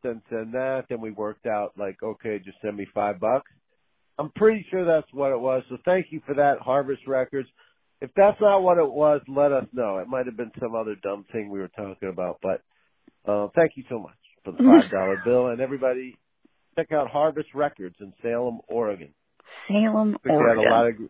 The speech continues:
Speaker 1: they had a lot of great vinyl and, uh, old media, so check 'em out.
Speaker 2: Wow, dude, love that.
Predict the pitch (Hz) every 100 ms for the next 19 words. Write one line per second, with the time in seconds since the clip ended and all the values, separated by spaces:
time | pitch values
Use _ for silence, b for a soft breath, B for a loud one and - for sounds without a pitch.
0 | _ 107 107 107 110 107 110 110 101 107
1 | 110 - 107 113 113 110 110 - 98 92
2 | 95 87 78 104 101 98 95 95 92 -
3 | _ _ 95 - 85 - _ _ _ _
4 | _ 170 131 - 104 - 101 190 - _
5 | 165 147 - 135 110 127